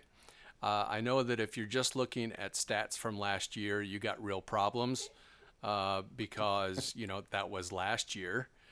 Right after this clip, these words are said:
Um, but, uh, I think we're going to be a little bit better. Um,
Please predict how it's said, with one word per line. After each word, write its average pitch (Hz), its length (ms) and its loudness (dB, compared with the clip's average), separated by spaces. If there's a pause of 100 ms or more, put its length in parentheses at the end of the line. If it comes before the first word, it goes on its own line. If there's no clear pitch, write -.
(320)
Um, 104 400 0 (120)
but, 147 320 8 (680)
uh, 104 300 6
I 123 140 6
think 156 280 2
we're 139 200 8
going 139 300 8
to 123 80 0
be 117 140 6
a 98 80 2
little 110 200 2
bit 107 220 2
better. 131 380 6 (560)
Um, 101 480 2